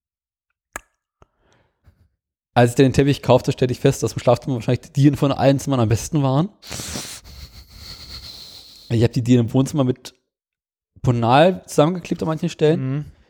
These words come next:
Speaker 1: Da unten in der Ecke irgendwo habe ich Holzpaste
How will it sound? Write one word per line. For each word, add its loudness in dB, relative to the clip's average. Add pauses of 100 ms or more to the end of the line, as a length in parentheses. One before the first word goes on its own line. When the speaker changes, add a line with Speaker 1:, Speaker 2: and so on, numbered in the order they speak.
(440)
Speaker 1:
Da 4
unten 0
in 2
der -2
Ecke -2
irgendwo 0
habe 4
ich -4 (100)
Holzpaste -2